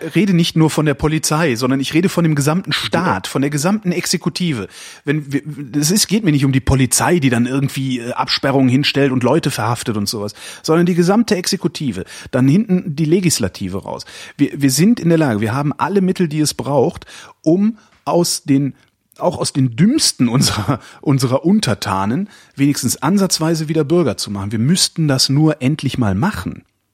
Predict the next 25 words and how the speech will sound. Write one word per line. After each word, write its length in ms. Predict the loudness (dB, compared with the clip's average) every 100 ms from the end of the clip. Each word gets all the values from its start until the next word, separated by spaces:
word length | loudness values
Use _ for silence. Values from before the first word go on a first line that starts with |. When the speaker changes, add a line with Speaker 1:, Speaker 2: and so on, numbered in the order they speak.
| _ _ _ _ _ _ _
Speaker 1:
Wir 100 | 2
müssen 300 | 4 4 2
uns 200 | 0 -2
um 180 | 0 -2 -2
diese 260 | 0 2
Leute 320 | 4 4 2 -2 -6 _ _
kümmern. 380 | 0 0 0 -4 -12 -20 _
Entweder 460 | -2 0 2 2 2
wir 80 |
schicken 240 | 0 0 0
die 60 | 0
Polizei 580 | 0 -2 -2 -2 -2 0
hin, 220 | 2 0 -2 -6
weil 300 | 0 0 0 -6
die 280 | -6 -2 0 2
nur 140 | 2
noch 140 | 2
eine 260 | 2 2 2
einzige 320 | 0 0 0
Sprache 400 | 0 0 -2 -2
verstehen 480 | -4 -6 -2 0 0
und 160 | -2 -2
das 140 | -4
ist 160 | -4 -2
Gewalt. 640 | -2 -2 -2 -2 -4 -16